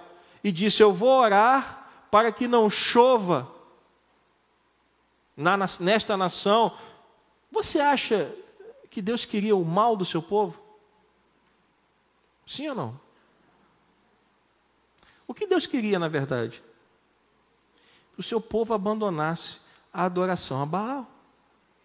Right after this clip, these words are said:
E aí o que que ele faz? Ele fere quem Baal era. Baal, segundo eles,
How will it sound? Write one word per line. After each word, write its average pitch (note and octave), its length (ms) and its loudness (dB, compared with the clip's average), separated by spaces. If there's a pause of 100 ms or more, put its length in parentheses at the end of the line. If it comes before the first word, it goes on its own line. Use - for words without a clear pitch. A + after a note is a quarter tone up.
(1300)
E C#4 100 -2
aí C#4+ 160 6
o - 20 -2
que E4+ 100 4
que D#4+ 100 0
ele D#4 100 2
faz? - 680 -2 (1800)
Ele G#3+ 200 0
fere B3 720 0 (800)
quem C4+ 240 -4
Baal A#3 480 4
era. G3 420 2 (960)
Baal, G#3+ 580 6
segundo F#3+ 600 0
eles, B3 480 2